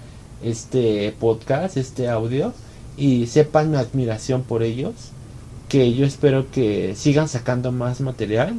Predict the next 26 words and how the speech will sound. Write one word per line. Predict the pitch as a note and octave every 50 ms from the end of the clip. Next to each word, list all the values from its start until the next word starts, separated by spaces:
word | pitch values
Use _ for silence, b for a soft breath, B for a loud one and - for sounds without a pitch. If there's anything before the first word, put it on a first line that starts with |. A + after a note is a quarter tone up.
| A3+ D3
La | C#3+ C3
verdad, | A#2+ A#2+ A#2+ B2 C3 C3 C3+ - - - - - - - - - -
no | - C#3 D3 D#3 D#3 -
tengo | - D3+ D3 D#3 D3
conocimiento | - D3+ C3 A#2 - B2 A#2 A#2+ A#2+ A#2 -
si | C#3 - A#2+
la | G#2+ G2+ G2+
banda | A2+ A2+ A#2+ A#2+ A#2+
siga | A2+ - A#2+ A2+ A#2+ A#2 G#2 - -
unida | B2 A#2+ A#2 A#2 A2+ A2+ A#2 A#2+ C3 C3 A#2
o | A2 A2
no. | A2 B2 E3 A3+ A#3+ B B B B B B B B B B -
Pues | C#3+ C#3+ C#3+
como | - C#3+ C3 B2 A2+ G#2+ A2 G2+ - - - - - - -
ya | C3+ D3 C#3+
mencioné, | D3 D3+ D#3 C#3+ C3 A#2 A2+ A2+
es | A#2+ A#2 -
una | C#3+ C3+ B2
banda | A#2+ B2 B2 B2 A#2+ B2+
que | B2 - A#2+ G2+ G2+
se | - - A#2+
formó | A2+ A2+ G#2+ A2 A#2 B2 B2
ya | A#2 B2 B2+ B2+ B2
hace | B2+ B2+ - C3+ A#2+
bastante | A#2 A2 - - A#2+ A#2+ B2 - -
tiempo. | A#2 - B2+ B2+ B2+ - - G3 B3+